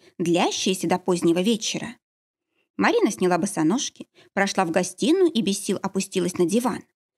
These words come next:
Хмель постепенно проходил, и её одолевали грусть и хандра. Скоро,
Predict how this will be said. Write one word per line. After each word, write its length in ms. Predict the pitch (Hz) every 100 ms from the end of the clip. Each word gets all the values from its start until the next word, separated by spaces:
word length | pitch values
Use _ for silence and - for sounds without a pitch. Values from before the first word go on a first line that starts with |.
| _ _
Хмель 360 | - 165 262 427
постепенно 580 | 240 - 165 180 156
проходил, 580 | - - 370 277 185 185 _ - - -
и 80 |
её 280 | 202 196 190
одолевали 560 | 202 190 185 180 185 180
грусть 320 | 175 185 -
и 40 | 180
хандра. 460 | 180 220 226 - - _ _ _ _ -
Скоро, 480 | - - 226 254